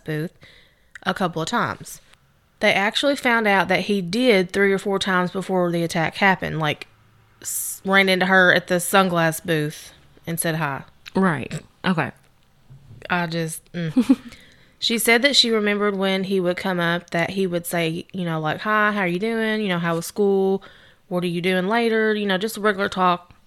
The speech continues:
Speaker 1: you have with anybody that you know.
Speaker 2: Right.
Speaker 1: So they're starting to kind of feel weird about him. So they're putting him on the back burner.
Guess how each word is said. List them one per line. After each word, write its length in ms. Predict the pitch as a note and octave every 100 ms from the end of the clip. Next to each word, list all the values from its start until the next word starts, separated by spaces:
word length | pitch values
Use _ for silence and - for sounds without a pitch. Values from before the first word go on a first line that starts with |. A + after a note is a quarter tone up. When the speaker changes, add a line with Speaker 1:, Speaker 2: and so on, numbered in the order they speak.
| -
Speaker 1:
you 160 | G3
have 280 | F#3 F3 E3
with 160 | E3 D#3+
anybody 380 | D#3+ D3+ D3 D3
that 100 | -
you 100 | G#3+
know. 280 | A#3 - - - -
Speaker 2:
Right. 200 | G3 F3+
Speaker 1:
So 440 | D3+ G3 F#3+ F#3+ F#3 - _ _ _ -
they're 140 | G3
starting 260 | G3 C4 C#4+
to 100 | C4+
kind 220 | B3 G#3+
of 80 | G3+
feel 460 | G#3 G3+ F#3+ E3+ _ -
weird 320 | F#3+ G3+ F#3+
about 340 | F3 E3+ D#3+ -
him. 480 | E3 C#3+ C3+ D3 - _ - -
So 200 | - F3
they're 140 | F3
putting 340 | E3 A3+ A#3+ A#3
him 280 | G3+ F#3 -
on 240 | E3 E3
the 40 | D#3+
back 360 | D#3 D3+ -
burner. 400 | B3 A#3+ E3 -